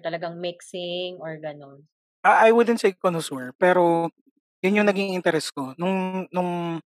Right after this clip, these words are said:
Speaker 2: nag-H R M na ako. Dun ko
Speaker 1: Ah.
Speaker 2: na-realize na ang gusto ko palang gawin ay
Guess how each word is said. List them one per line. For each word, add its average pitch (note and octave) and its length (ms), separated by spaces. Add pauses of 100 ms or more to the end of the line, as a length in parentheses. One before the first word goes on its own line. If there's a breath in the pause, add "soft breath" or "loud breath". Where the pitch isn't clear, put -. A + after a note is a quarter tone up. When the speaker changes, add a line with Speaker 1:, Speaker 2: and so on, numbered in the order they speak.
(300)
Speaker 2:
nag-H E3+ 360
R D#3 160
M D#3+ 80
na C#3+ 160
ako. B2+ 60 (760)
Dun F#3+ 140
ko G#3 80
Speaker 1:
Ah. - 20
Speaker 2:
na-realize F#3 500
na E3 120
ang F3 100
gusto F3 180
ko E3+ 80
palang E3+ 340
gawin D#3 320
ay D#3 340